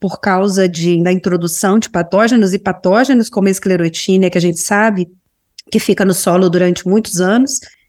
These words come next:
e é difícil de eliminar o problema, que poderiam ter sido evitados se, eh, houvesse tido um tratamento adequado da semente, um caminho adequado para aquela semente que não era de qualidade,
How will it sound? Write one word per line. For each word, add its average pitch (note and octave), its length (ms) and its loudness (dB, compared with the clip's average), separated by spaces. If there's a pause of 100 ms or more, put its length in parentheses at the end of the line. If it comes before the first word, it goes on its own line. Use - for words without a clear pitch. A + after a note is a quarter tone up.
(120)
e F#3 300 4
é E3+ 120 4
difícil B3 720 0
de F3 260 -2
eliminar F3 480 2
o D#3+ 120 -6
problema, F3 460 2
que - 80 -8
poderiam A#3+ 440 2
ter A#3+ 160 -2
sido F#3+ 320 -2
evitados F3+ 920 -4 (420)
se, D4+ 520 2 (440)
eh, G3+ 260 2
houvesse G#3 1600 2
tido A3 580 2
um F#3+ 140 2
tratamento F#3+ 640 0
adequado F#3+ 640 0
da A3+ 100 0
semente, F#3+ 720 0
um G3+ 60 0
caminho A#3 880 2 (240)
adequado F#3+ 680 0
para G3+ 100 -6
aquela F#3+ 220 -2
semente F3 460 0
que G3 100 0
não F3 200 2
era E3+ 140 0
de E3 100 -8
qualidade, G3 800 -2